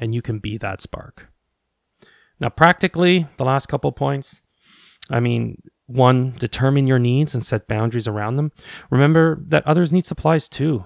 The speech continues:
And, you know, it's easy to come from a place of scarcity where we take on more than we need.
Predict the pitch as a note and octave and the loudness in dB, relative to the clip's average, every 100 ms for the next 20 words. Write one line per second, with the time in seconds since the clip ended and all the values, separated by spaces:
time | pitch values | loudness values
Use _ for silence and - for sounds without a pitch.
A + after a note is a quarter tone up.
0 | _ - B2 A#2+ A#2+ A2+ - C3 B2 B2 | _ -10 -4 -2 -2 -6 -6 -2 0 -2
1 | E3+ D#3+ F3+ - C#3 B2+ C3 A2+ C3 B2 | -4 -4 -6 -4 -4 -2 -2 -2 -2 -4
2 | A2 - - G#2+ A#2 - G#2 F#2 G2+ - | -4 -6 -4 -4 -2 -4 -6 -8 -14 -20
3 | _ - - A2+ A2+ A2 A#2 A2+ A2+ A2 | _ -20 -8 -2 -2 -2 -4 -2 -2 -2
4 | G#2+ A2 G#2+ G#2 G2+ G#2+ G2+ F2+ | -2 -2 -4 -8 -8 -8 -8 -12